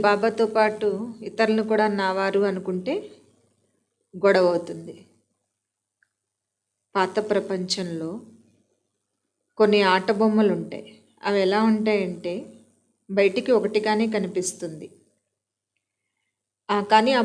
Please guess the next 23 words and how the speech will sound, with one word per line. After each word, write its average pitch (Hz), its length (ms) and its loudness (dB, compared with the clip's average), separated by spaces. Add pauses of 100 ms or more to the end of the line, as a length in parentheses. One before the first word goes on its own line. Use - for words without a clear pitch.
బొమ్మ 208 220 2
లోపల 214 380 2 (800)
ఇంకో 220 300 2
బొమ్మ 185 320 -2
ఉంటుంది, 165 380 -8 (500)
దానిలో 208 400 2 (500)
మరొకటి 190 380 2
ఉంటుంది, 170 420 -10 (120)
దాన్ని 214 340 4
తెరిస్తే 226 420 0 (160)
ఇంకోటి 208 320 0
వస్తుంది. 160 460 -10 (1000)
తెలుసు 233 300 0
కదా 214 240 0
మీకు, - 220 -10 (880)
చెక్క 214 240 -4
బొమ్మలు 185 380 -4
ఉంటాయి 185 300 -4
కదా, 170 220 -10 (1300)
ఒక 214 200 -2
దాంట్లో 220 320 2
ఒకటి 190 260 -2
పట్టేస్తాయి. 180 600 -8